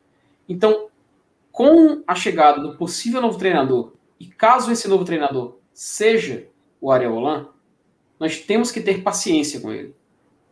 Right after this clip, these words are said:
E isso deixa comprometer o Campeonato Cearense. Pode até comprometer algumas rodadas iniciais do Campeonato Brasileiro.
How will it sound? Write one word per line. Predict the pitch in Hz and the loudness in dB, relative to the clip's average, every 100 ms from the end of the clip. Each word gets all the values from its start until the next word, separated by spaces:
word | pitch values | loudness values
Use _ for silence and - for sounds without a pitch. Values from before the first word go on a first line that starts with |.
| _ _ _ _ | _ _ _ _
E | 180 185 240 | -2 2 2
isso | 233 - - - _ _ - | 2 -2 -6 -10 _ _ -4
deixa | 170 240 320 | 4 4 4
comprometer | 285 240 240 226 220 | 0 0 2 2 2
o | |
Campeonato | 208 196 185 | 2 0 -2
Cearense. | - 151 123 120 - - _ _ _ _ _ _ _ _ - | 0 0 0 -2 -10 -20 _ _ _ _ _ _ _ _ 2
Pode | 214 233 | 4 4
até | 226 277 | 2 0
comprometer | 294 285 233 233 | 0 -2 -2 2
algumas | 226 202 254 240 | 2 2 -2 -2
rodadas | 254 202 214 233 | 0 2 2 2
iniciais | 220 233 - 185 208 185 | 2 2 2 2 4 2
do | 143 | -4
Campeonato | 135 135 131 | -6 -4 -4
Brasileiro. | 143 123 123 113 101 | -4 -6 -4 -8 -8